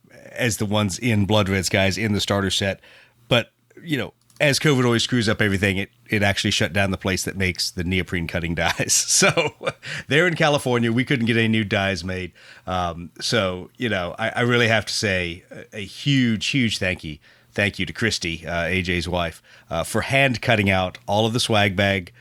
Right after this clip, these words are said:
uh, neoprene that we had, and then all the clouds that we played with. So, um, while everybody else was having a good time, she was sitting over there with a nice pair of shears and making sure everyone's clouds looked pretty.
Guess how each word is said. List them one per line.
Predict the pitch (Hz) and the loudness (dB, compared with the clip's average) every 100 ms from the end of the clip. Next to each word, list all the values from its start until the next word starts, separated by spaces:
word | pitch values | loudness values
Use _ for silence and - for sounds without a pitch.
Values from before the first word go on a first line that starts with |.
| - - - | -20 -20 -12
uh, | 85 85 85 82 82 - | -6 -6 -6 -8 -10 -6
neoprene | 104 107 101 104 98 95 | -2 -2 0 -2 0 0
that | 92 | -4
we | 92 | -4
had, | 87 92 92 | -2 0 -2
and | 82 95 | -2 0
then | 98 | 2
all | 98 92 | 2 0
the | 90 - | -6 -12
clouds | - 104 95 87 | -4 -2 0 -4
that | 92 | -10
we | 90 | -14
played | - 90 82 | -10 -8 -8
with. | 76 | -12
So, | - 90 78 - - - - | -12 -12 -12 -16 -20 -20 -14
um, | 80 76 73 76 - | -10 -8 -10 -16 -10
while | 98 95 90 | -2 0 0
everybody | 110 113 104 | 0 0 2
else | 98 - | 0 0
was | 101 | 2
having | 104 98 | 2 2
a | 95 | 0
good | 95 | 0
time, | 90 90 87 | 0 0 0
she | - | -2
was | 95 87 | -2 0
sitting | - 90 90 | -2 -2 -2
over | 82 | -4
there | 87 85 | -4 -4
with | 80 | -6
a | |
nice | 80 82 82 | -8 -8 -10
pair | 95 87 | -8 -8
of | 80 | -8
shears | - 85 82 78 | -10 -10 -10 -12
and | 80 | -14
making | 80 - | -14 -10
sure | - 85 | -6 -6
everyone's | 87 80 76 | -6 -8 -8
clouds | 90 78 80 | -6 -6 -8
looked | 80 - | -14 -12
pretty. | 82 73 | -10 -10